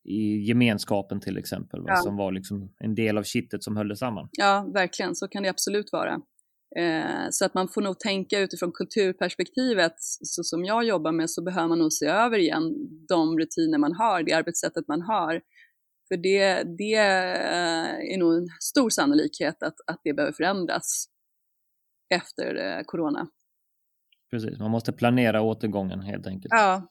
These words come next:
Speaker 2: det, det tror jag verkligen.
Speaker 1: Det är inte bara att öppna dörren och säga: "Välkommen tillbaka."
Speaker 2: Nej, och det gör man ju bäst med att involvera medarbetarna. Det måste jag verkligen understryka, för att det är inget man ska göra i ett ledningsgruppsrum med stängda dörrar, utan där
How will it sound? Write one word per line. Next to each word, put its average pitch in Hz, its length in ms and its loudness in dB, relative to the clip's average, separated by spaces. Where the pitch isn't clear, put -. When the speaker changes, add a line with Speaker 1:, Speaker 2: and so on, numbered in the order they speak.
Speaker 2:
det, 196 120 0
det 196 180 -6
tror 156 160 -2
jag 160 60 0
verkligen. 165 420 -2
Speaker 1:
Det 117 60 -2
är 117 40 2
inte 117 140 -2
bara 113 200 4
att 113 60 0
öppna - 140 -2
dörren 110 280 2
och 98 80 -4
säga: 101 140 -2
"Välkommen 113 380 0
tillbaka." 107 380 -2
Speaker 2:
Nej, 214 420 4
och 208 140 2
det 220 80 2
gör 233 220 6
man 202 140 2
ju 196 60 4
bäst 220 420 0
med 160 100 4
att 160 80 0
involvera 151 340 4
medarbetarna. 160 720 2
Det 185 80 -2
måste 185 200 -2
jag 156 40 0
verkligen 151 220 -2
understryka, 165 760 0
för 151 120 -2
att 147 260 0
det 202 220 2
är 190 220 4
inget 156 240 4
man 302 100 0
ska - 140 -4
göra 143 220 2
i - 40 -2
ett 156 100 -4
ledningsgruppsrum 151 840 0
med 147 140 0
stängda 147 280 4
dörrar, 160 400 0
utan 156 360 0
där 175 360 2